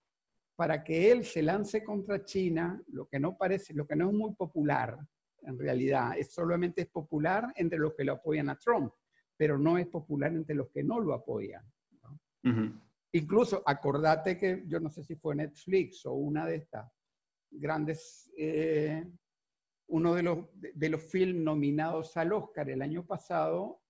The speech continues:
Speaker 1: era un documental sobre una empresa china en Estados Unidos,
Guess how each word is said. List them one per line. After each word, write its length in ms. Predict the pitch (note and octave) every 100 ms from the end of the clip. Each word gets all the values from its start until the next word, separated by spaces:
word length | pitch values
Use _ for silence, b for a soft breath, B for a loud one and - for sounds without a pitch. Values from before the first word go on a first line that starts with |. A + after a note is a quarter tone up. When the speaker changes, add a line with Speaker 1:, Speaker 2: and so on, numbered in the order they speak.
| _ _ _ _
Speaker 1:
era 220 | - D#3 F3
un 140 | F3+
documental 720 | F3+ - F3+ F3 E3 E3+ E3+
sobre 220 | F3+ F#3+
una 160 | F3 F3
empresa 500 | E3+ E3+ E3+ - -
china 380 | - G3 F#3+ G3+
en 80 | F#3+
Estados 480 | D3 E3+ E3 - G3+
Unidos, 560 | G#3+ B3+ G3 A2 -